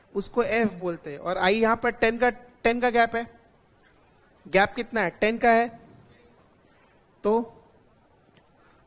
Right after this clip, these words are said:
फॉर्मूला पुट करिए, ट्वेंटी फ़ोर पॉइंट फ़ाइव प्लस ट्वेंटी फ़ोर पॉइंट फ़ाइव प्लस फ़िफ़्टी फ़ाइव माइनस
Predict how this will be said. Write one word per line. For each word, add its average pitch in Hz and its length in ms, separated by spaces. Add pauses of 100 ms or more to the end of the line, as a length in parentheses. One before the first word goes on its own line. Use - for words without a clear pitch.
फॉर्मूला 190 240
पुट 214 200
करिए, 214 320 (420)
ट्वेंटी 180 220
फ़ोर 208 180
पॉइंट 214 220
फ़ाइव 214 240 (160)
प्लस 220 260 (1500)
ट्वेंटी 170 240
फ़ोर 208 180
पॉइंट 208 240
फ़ाइव 208 220 (100)
प्लस 202 300 (300)
फ़िफ़्टी 208 300
फ़ाइव 220 340 (1600)
माइनस 180 580